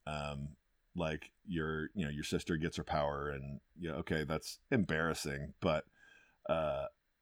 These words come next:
but the, you know, like the, "Hey, I've, I've got an excuse for saying all of this crazy shit during my, uh, my interview because it's this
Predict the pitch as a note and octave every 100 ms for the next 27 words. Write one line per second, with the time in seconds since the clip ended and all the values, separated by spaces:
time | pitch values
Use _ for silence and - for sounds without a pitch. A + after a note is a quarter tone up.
0 | _ _ _ _ _ _ _ - F#2 D2
1 | E2+ F#2 F2+ F#2+ E2+ D#2+ E2+ D#2+ D2+ A2
2 | A2 D2 D#2+ D2+ - _ _ _ F#2 F#2+
3 | F#2 E2+ E2+ - - G2+ F#2+ - - -
4 | F2+ - F2 E2+ C2+ E2+ D#2+ E2 - -
5 | E2+ D#2+ D#2+ - F2 - D#2+ D#2 D2+ D#2
6 | D2+ D2+ D2 D2+ D2+ E2+ D#2+ D#2 D2 -
7 | _ _ - - D#2+ D2+ - F#2 E2+ -
8 | D#2 - -